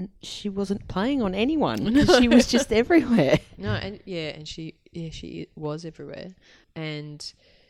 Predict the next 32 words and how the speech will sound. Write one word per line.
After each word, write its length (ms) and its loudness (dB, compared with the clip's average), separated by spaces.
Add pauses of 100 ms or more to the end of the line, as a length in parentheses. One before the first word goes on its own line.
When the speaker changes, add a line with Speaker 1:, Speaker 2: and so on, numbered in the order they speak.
(140)
Speaker 2:
she's 280 -16
just 200 -12
very 300 -2
smart 500 -8
and 100 -16
very 260 -8
strong 600 -12
and 140 -16
can 240 -12
do 280 -6
kind 360 -10
of 180 -12 (320)
can 120 -12
play 260 -10
tall 520 -10
but 200 -16
play 200 -8
small. 460 -12 (100)
Like, 200 -2
Speaker 1:
Mm. 200 4
Speaker 2:
all 140 -2
those 240 -4
goals 300 -8
she 120 -14
got 240 -10
were 80 -12
kind 220 -10
of 100 -10
roved, 800 -10
snapped 720 -16
goals. 480 -12
Speaker 1:
Yeah. 300 -2